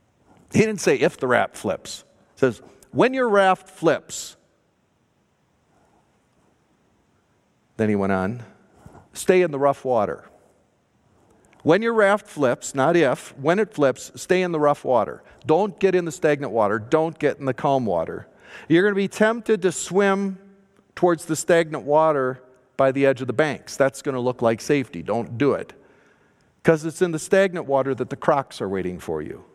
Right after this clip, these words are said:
They're hungry and big. So even when the raft flips, you need to stay in the rough water if you're gonna live. If you're never in rough water as a Christ follower,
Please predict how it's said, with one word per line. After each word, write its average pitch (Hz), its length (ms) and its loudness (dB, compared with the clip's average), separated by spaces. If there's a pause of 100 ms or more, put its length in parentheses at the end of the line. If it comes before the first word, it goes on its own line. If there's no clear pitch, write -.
(1300)
They're 131 180 4
hungry 117 420 -6 (600)
and 104 200 0
big. 104 360 0 (1000)
So 131 160 0
even 147 160 0
when 131 140 0
the 113 60 2
raft 120 320 2
flips, - 440 -2
you 123 60 -8
need 123 180 -6 (180)
to - 100 -12
stay 151 240 2
in 127 60 0
the 113 80 -4
rough 117 260 0
water 123 340 0
if - 160 -14
you're 104 140 -10 (280)
gonna 107 200 0
live. 120 480 -2 (4000)
If - 100 2
you're 185 140 4
never 165 400 2
in 143 80 -6
rough 143 260 2
water 127 400 2
as 117 140 -8
a - 20 -14
Christ 120 380 -2
follower, 151 500 0